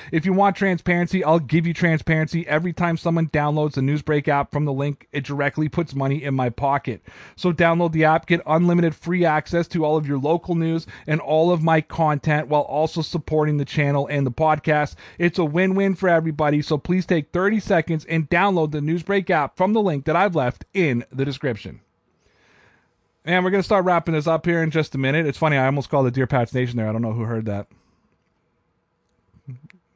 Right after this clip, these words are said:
Mikey, you're live. Did you hear that? Still trying to get used to it,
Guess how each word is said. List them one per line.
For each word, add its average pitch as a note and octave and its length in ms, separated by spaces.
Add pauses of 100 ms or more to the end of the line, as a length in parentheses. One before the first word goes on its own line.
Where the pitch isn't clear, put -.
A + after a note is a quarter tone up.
(180)
Mikey, C#3+ 460
you're C3 160
live. B2+ 260
Did A#2 140
you B2+ 80
hear C3 140
that? C3+ 180 (3500)
Still F3+ 180
trying F#3+ 140
to F3 60
get D#3+ 80
used C#3+ 280
to C3+ 100
it, A#2+ 160